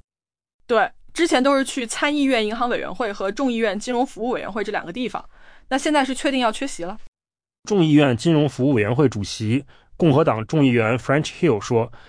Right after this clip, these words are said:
Speaker 2: 他预计鲍威尔二月不会出席参众两院的作证，因为大陪审团指控他伪证罪，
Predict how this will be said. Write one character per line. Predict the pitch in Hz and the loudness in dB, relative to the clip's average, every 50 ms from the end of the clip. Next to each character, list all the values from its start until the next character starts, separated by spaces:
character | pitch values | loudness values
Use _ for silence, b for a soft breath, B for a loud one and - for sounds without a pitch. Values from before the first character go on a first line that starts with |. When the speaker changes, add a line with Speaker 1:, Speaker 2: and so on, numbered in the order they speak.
| b b - | b b -12
Speaker 2:
他 | - - 170 180 190 | -4 0 2 2 2
预 | 190 165 135 | 2 -2 -4
计 | 120 - 147 123 | -4 -4 -4 -2
鲍 | 113 - 131 | 2 2 2
威 | 131 139 143 | 2 4 2
尔 | 135 110 101 113 | 2 2 0 0
二 | 151 160 151 123 | 0 0 0 2
月 | 117 120 113 101 | 2 0 0 -2
不 | 98 - 120 127 | -2 -4 -4 -2
会 | 139 185 165 123 | 0 2 0 0
出 | - - - 131 | 0 -2 -4 -4
席 | 123 - - 113 120 | -4 -2 -4 -6 -6
参 | - - 156 151 147 | -4 -4 -2 -2 0
众 | 147 147 127 113 | 0 2 2 2
两 | 107 98 92 101 | 2 0 -2 -2
院 | 113 123 120 113 107 | 0 0 0 0 0
的 | 98 98 95 | -2 -4 -2
作 | - 135 120 | 2 2 4
证， | 113 147 120 117 b b b b b b b b | 4 2 0 -2 b b b b b b b b
因 | 156 160 147 | 2 4 4
为 | 127 123 | 4 4
大 | 131 - 156 139 120 | 2 0 0 -2 0
陪 | - 131 | -2 -2
审 | 131 139 117 | -2 -2 -2
团 | 101 113 120 | -2 -2 -4
指 | 127 - - 110 | -4 -4 -8 -12
控 | 104 - - 143 120 | -10 -6 -4 -2 0
他 | 127 139 147 | 4 4 4
伪 | 135 117 98 - | 4 2 -2 0
证 | - 151 127 | 0 0 2
罪， | 113 143 117 - | 2 2 0 -2